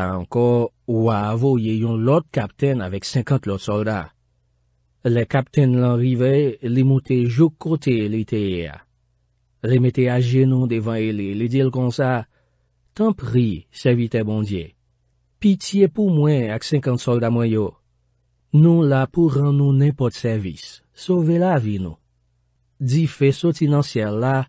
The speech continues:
li tonbe sou de lòt kaptèn yo ak tout sòlda ki te avèk yo. Tanpri, pitye pou nou.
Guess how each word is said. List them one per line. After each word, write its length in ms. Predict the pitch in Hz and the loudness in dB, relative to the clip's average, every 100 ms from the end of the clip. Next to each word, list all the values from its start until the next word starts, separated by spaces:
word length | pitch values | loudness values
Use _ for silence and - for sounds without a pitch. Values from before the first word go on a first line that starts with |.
| _ _ _ | _ _ _
li 200 | 135 143 139 | 2 2 2
tonbe 380 | 143 127 139 131 | 0 2 2 2
sou 160 | 131 | 0
de 140 | 117 120 | 0 0
lòt 160 | 120 | -2
kaptèn 460 | - 123 - 113 113 | -2 -6 -2 -4 -2
yo 140 | 110 101 | -2 -4
ak 120 | 98 | -4
tout 120 | 131 - | -4 -2
sòlda 360 | 127 117 113 | -2 -2 -4
ki 100 | 98 | -6
te 140 | 98 98 | -4 -4
avèk 300 | 95 90 95 | -4 -6 -6
yo. 160 | 87 - _ _ _ _ _ _ _ | -8 -10 _ _ _ _ _ _ _
Tanpri, 720 | 160 151 143 135 165 135 95 - | 2 2 2 2 4 2 -2 -4
pitye 320 | 160 135 156 | -4 0 2
pou 160 | 131 156 151 | 2 2 2
nou. 260 | 160 110 | 2 -2